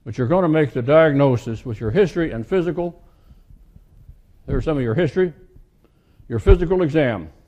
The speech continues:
The physical exam in all these people will be abnormal. Now, a lot of the physical signs that you see, you've been taught to be compatible with a slip disc or some other pathologic entity,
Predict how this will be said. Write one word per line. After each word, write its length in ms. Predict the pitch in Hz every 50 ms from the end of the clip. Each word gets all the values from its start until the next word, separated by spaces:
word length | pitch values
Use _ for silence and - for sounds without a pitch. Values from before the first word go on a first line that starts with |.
| _ _ _ _ _ _ _ _ _ _ - - _ _ _ _ _ _ _ _ _ - -
The 80 | - 101
physical 400 | - 214 214 214 214 196 202 190
exam 460 | 160 123 139 151 147 139 139 135 127
in 80 | 120
all 180 | 123 135 151 156
these 180 | 151 151 139 117
people 380 | - - 135 120 131 127 123
will 140 | 120 113 113
be 260 | 117 123 123 127 -
abnormal. 760 | 107 117 123 135 156 180 220 240 202 139 95 76 - - _ _ _ _ _ _ _ _ _ _ _ -
Now, 420 | 180 185 160 117 82 73 90 - - - -
a 80 | - 120
lot 320 | 123 151 208 247 262 240
of 80 | 180 147
the 80 | 135
physical 480 | 120 - 190 175 147 139 120 131 117 110
signs 600 | - - 262 262 240 170 143 131 143 156 143 127
that 100 | 139 -
you 140 | 110 110 110
see, 440 | - - 269 269 214 175 175 190 185 - - _ _ _ _ _ _ _
you've 180 | - 120 117 117
been 180 | 139 151 139 120
taught 360 | - 147 139 135 135 131 -
to 60 | -
be 260 | 104 113 120 123 113 - - - - _ _ _ -
compatible 580 | - 95 - 139 135 123 120 117 117 120 120
with 160 | 113 107 107 107
a 60 | 98
slip 320 | - - 110 98 82 92 123
disc 440 | 156 170 160 156 151 143 - - - - - _ _ _ _ _ _ _ _ _ -
or 120 | - 95 90
some 220 | - - 139 127
other 180 | 123 117 107 95
pathologic 840 | - - 131 120 104 - 104 98 98 107 104 92 95 98 78 - -
entity, 440 | 143 156 170 139 123 120 117 117